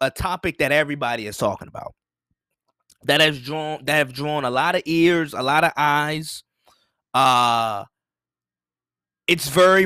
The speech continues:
it, it's a great marketing scheme if you're trying to sell something. Saying certain things, the media get a grab of it, get a hold of it, and then everybody's just reacting, reacting, reacting,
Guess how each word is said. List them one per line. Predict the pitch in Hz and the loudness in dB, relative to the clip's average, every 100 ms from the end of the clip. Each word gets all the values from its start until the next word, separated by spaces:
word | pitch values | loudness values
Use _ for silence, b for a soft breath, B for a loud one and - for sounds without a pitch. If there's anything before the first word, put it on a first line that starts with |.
| 185 | 2
it, | 180 180 | 0 2
it's | 185 - | 2 2
a | 185 | -4
great | 151 175 190 | 0 -2 -2
marketing | 165 160 175 202 190 185 | -4 -4 -2 -4 -12 -12
scheme | - 190 185 180 196 196 - _ _ _ _ _ _ 156 | -12 -8 -8 -8 -12 -18 -20 _ _ _ _ _ _ -4
if | - | 0
you're | 165 | -2
trying | - 165 156 | 0 -2 -2
to | |
sell | 143 175 160 160 | -2 0 0 0
something. | - 170 165 165 165 165 _ _ _ _ _ _ _ - | 0 -2 -2 -6 -6 -10 _ _ _ _ _ _ _ -10
Saying | - 190 180 185 170 | -2 2 4 2 0
certain | 208 180 180 156 | 2 2 -2 -4
things, | 175 175 175 170 165 139 | -4 -2 -2 -4 -8 -8
the | 139 | -6
media | 147 175 175 170 | -4 -2 0 0
get | 151 175 | 2 2
a | 165 | 2
grab | 127 131 160 170 165 165 | 0 2 4 4 2 0
of | 165 | -2
it, | 160 | -4
get | 139 160 | -2 -2
a | 147 | -2
hold | 151 160 170 175 170 | 0 2 2 0 2
of | 165 160 | 2 2
it, | 160 - | -4 -2
and | 143 139 | -6 -6
then | 156 151 | -8 -4
everybody's | 151 160 160 147 156 151 135 | -4 -4 -6 -6 -6 -8 -8
just | 147 151 127 | -8 -8 -8
reacting, | 131 131 143 147 147 | -4 -2 -2 -4 -10
reacting, | 139 135 131 143 - 135 | -8 -2 0 -2 -6 -8
reacting, | 135 139 147 147 151 147 | -2 0 0 -2 -8 -8